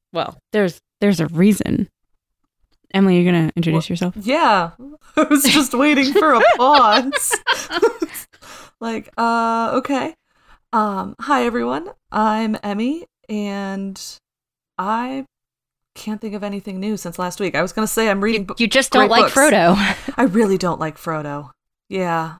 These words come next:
Speaker 2: I'm sorry. This chapter is just, nah, not my favorite.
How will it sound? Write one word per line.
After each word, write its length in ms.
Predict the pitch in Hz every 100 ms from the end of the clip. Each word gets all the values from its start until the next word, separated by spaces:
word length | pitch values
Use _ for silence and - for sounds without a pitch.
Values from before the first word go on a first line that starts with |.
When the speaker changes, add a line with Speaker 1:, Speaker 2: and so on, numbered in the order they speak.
| _
Speaker 2:
I'm 140 | - -
sorry. 420 | - 170 165 165
This 220 | 160 190
chapter 400 | - 190 175 175
is 180 | 165 151
just, 580 | - 170 160 - - - _ _ _ -
nah, 600 | 180 175 170 165 160 - _ _ _ _
not 240 | 180 165 143
my 120 | 143
favorite. 400 | 139 131 135